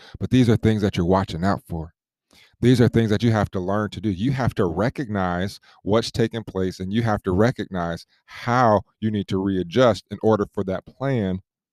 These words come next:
to be successful. Don't get stuck in the game plan that's not working. Don't stay with the game plan and it's always failed. Learn from that failure.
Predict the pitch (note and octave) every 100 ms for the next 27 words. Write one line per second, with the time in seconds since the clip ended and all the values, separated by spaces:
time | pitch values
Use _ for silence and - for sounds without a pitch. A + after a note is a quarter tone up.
0 | _ _ _ - G2 G2+ - - A#2 -
1 | D#2+ _ _ _ _ _ _ _ _ _
2 | _ _ _ _ _ _ _ _ - -
3 | - D#3+ D#3 - - - - _ - -
4 | B2 B2+ F3 C3 C#3 - A2 A2 G#2 A#2+
5 | - A2+ B2+ - A2+ E2+ _ _ _ _
6 | _ _ _ _ _ _ _ _ _ _
7 | _ _ _ _ _ _ G#2 C3+ D3 -
8 | - C#3+ D3+ C3+ B2+ A#2+ F2+ B2 C#3 -
9 | A#2 A2 G#2+ F#2+ _ _ - B2+ B2+ -
10 | A#2+ B2 B2+ C3 B2+ - - C#3 D3 C3+
11 | G#2 E2+ - _ _ G#2+ A2 B2 C#3 D3
12 | C#3 C3 C3+ C3+ C3+ - - D3 D3 D3
13 | B2 F#2+ D#2+